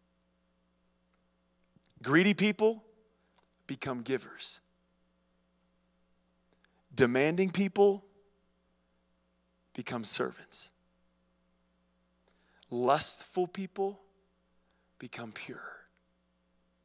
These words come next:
Worried people become restful people. Proud people become humble. Rebels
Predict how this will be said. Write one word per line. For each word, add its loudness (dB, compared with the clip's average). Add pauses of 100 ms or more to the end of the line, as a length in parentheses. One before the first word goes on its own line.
(840)
Worried 4
people 0 (1700)
become -10
restful -6
people. -20 (1600)
Proud 6
people -4 (1040)
become -12
humble. -12 (1600)
Rebels 4